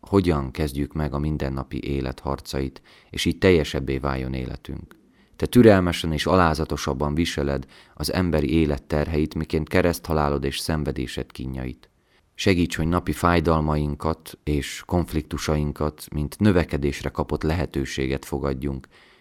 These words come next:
és így egyre hasonlóbbá váljunk hozzád. Add, hogy türelmesen és bátran viseljük a szenvedéseket, bízva abban,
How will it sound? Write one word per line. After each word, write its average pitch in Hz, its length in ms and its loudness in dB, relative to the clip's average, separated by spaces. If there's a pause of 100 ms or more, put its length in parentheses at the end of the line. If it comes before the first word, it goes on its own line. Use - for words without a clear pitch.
(120)
és - 140 -8
így 87 180 2
egyre 98 220 4
hasonlóbbá 78 680 2
váljunk 65 400 -4
hozzád. 65 520 -6 (640)
Add, - 180 0
hogy 85 140 2
türelmesen 92 600 4
és 73 140 -2
bátran 82 440 2
viseljük 71 420 -2
a 71 60 -4
szenvedéseket, 80 920 -2
bízva 98 400 0
abban, 90 480 0